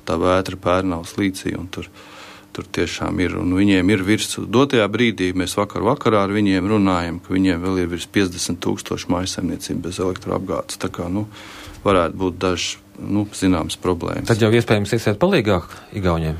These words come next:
Speaker 1: Ā, jā, izskatīsim tādu iespēju. Esam piedāvājuši vienmēr mēs, ā, starp kaimiņu republikā, starp kaimiņu valstīm, ā, tādas iespējas vienmēr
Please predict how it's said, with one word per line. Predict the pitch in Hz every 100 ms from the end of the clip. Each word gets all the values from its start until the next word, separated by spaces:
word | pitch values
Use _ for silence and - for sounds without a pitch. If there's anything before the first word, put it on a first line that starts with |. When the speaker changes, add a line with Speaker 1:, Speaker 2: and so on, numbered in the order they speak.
| - -
Speaker 1:
Ā, | 101 101 101 107
jā, | 165 156
izskatīsim | 123 - 120 107 - 98 110
tādu | 117 87 113
iespēju. | 143 - 160 107
Esam | 117 - 92 85
piedāvājuši | 107 113 135 117 107 92 117
vienmēr | 123 117 90
mēs, | 87 87 - - -
ā, | 80
starp | - 87 -
kaimiņu | 98 104 90 98
republikā, | 123 95 87 92 92 92 85 90
starp | - 95 -
kaimiņu | 107 107 95 101
valstīm, | 127 113 - 92 90
ā, | 90 90 87 -
tādas | 98 82 -
iespējas | 98 - 87 73 90
vienmēr | 87 82